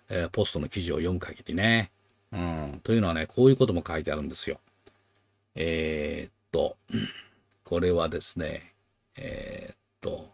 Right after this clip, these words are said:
二千十五年か。二千十五年。二千十五年三月十二日に行われた天理市内の区長会の会議録によれば、浪川氏は、「最初に地権者のところにお話に行きました。」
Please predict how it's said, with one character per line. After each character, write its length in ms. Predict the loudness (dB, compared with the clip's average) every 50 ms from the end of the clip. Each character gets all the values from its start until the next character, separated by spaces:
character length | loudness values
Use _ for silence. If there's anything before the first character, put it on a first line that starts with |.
| _
二 100 | -6 -4
千 240 | 0 2 4 4 4
十 180 | 4 2 2 2
五 100 | 0 0
年 140 | -4 -6 -8
か。 200 | -10 -12 -12 -16 _ _ _ _ _ _ _ -2
二 120 | -2 2
千 220 | 6 6 6 6 6
十 180 | 4 2 2
五 120 | 2 0 -2
年。 160 | -2 -4 -8 _ _ _ _ -20 -20 _ _ _ _ _ _
二 100 | -2 0
千 260 | 4 6 8 8 8 8
十 220 | 6 6 4 4
五 100 | 4 2
年 180 | 0 0 -2 -4
三 280 | -4 0 2 4 4
月 280 | 4 4 2 0 -4 -4
十 220 | 0 2 4 6
二 120 | 8 8 8
日 240 | 6 4 2 2
に 60 | 2 2
行 100 | 2 0
わ 340 | 0 -2 0 0 0 -2
れ 60 | -2 0
た 300 | 2 4 4 4 2 -2 _ _ _ _ _ _ _
天 240 | 0 6 8 8 10
理 100 | 8 8
市 140 | 6 4 4
内 180 | 4 4 2
の 100 | 0 -2
区 140 | -4 -8 0
長 200 | 6 8 8 8
会 220 | 8 4 0 0 -2
の 80 | -4
会 240 | -4 -2 0 2 4
議 80 | 4 4
録 200 | 4 4 2 0
に 80 | 0
よ 100 | 0 0
れ 80 | 0 0
ば、 180 | 0 -2 -2 -6 -16 _ _ _ _ -20 -20 _ _ _ _ _ -6
浪 240 | 2 4 6 6
川 240 | 6 6 2 2 0
氏 120 | -2 -2 0
は、 220 | 0 0 0 -2 _ _ _ _ _ _ _ _ _ _ _ _ _ _ _ _ _ _
「最 260 | -8 0 4 4 4
初 120 | 6 6 6
に 200 | 6 6 6 6
地 100 | 4 2
権 220 | 4 4 4 6
者 100 | 6 4
の 100 | 4 2
と 80 | 2 2
こ 120 | 2 2
ろ 60 | 4
に 140 | 4 2 0 -2
お 60 | -2
話 280 | -2 0 0 2 4 6
に 80 | 6 6
行 80 | 6
き 60 | 6
ま 120 | 4 2 2
し 60 | 2
た。」 180 | -2 -4 -8